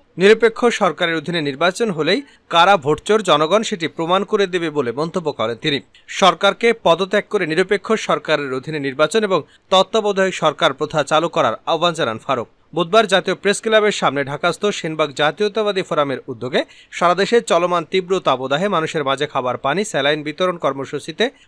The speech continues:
প্রধান অতিথির বক্তব্যে তিনি এসব কথা বলেন। আওয়ামী লীগের সমালোচনা করে তিনি বলেন, "তত্ত্বাবধায়ক সরকারের জন্য একশো চুয়াত্তর দিন হরতাল করেছেন, বাসে আগুন দিয়ে মানুষ হত্যা করেছেন। আজকে সেই তত্ত্বাবধায়ক সরকার প্রথা বাতিল করেছেন। সংকট আপনারা সৃষ্টি করেছেন।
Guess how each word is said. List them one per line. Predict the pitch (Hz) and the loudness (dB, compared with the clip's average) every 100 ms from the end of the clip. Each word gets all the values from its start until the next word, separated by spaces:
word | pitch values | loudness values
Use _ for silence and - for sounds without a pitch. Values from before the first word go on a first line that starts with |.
| - | 0
প্রধান | 214 196 214 | 2 2 0
অতিথির | 160 170 185 214 | 0 -6 -4 -2
বক্তব্যে | 131 131 - 185 247 | 0 -2 -2 -2 -2
তিনি | 285 220 | 0 -2
এসব | - - | -2 -6
কথা | 120 117 | -8 -4
বলেন। | 123 143 120 107 _ - | 0 0 -2 -10 _ 2
আওয়ামী | 165 208 233 | 6 6 6
লীগের | 233 247 | 2 2
সমালোচনা | 233 - 190 202 226 220 | 2 0 0 0 0 0
করে | 233 180 | 0 -2
তিনি | 135 123 | -4 -2
বলেন, | 127 190 254 - | -2 -2 -4 0
"তত্ত্বাবধায়ক | 190 185 220 220 226 220 | 2 4 2 2 2 2
সরকারের | 185 151 127 123 | -2 0 0 0
জন্য | 160 180 | -2 -2
একশো | 214 175 - 180 | -2 -4 -4 -10
চুয়াত্তর | - 165 170 196 | -6 -6 -4 -6
দিন | 165 143 | -4 -4
হরতাল | 160 160 180 | -4 -2 -4
করেছেন, | - 117 - 127 - _ - | -2 -6 -4 -8 -8 _ -4
বাসে | 143 160 180 | 0 2 0
আগুন | 151 160 185 | 0 0 -2
দিয়ে | 180 220 | 0 0
মানুষ | 151 156 - | 0 -2 -6
হত্যা | 175 190 | -6 -6
করেছেন। | 123 117 156 113 _ _ - | -4 -6 -6 -8 _ _ 2
আজকে | 170 - 220 | 2 2 -2
সেই | 214 | 0
তত্ত্বাবধায়ক | 202 175 - 185 180 185 | 2 0 0 -2 -2 -2
সরকার | - 170 - 165 | -2 -2 0 -2
প্রথা | - 165 151 | -2 -6 -2
বাতিল | 123 165 180 | 0 0 -2
করেছেন। | 156 120 117 147 110 _ _ | -6 -6 -4 -6 -8 _ _
সংকট | - 190 180 220 - | 0 2 4 2 2
আপনারা | - 165 196 196 | -2 -2 2 0
সৃষ্টি | - 208 - 196 | 0 -4 -6 -6
করেছেন। | 131 131 160 | -4 -2 -4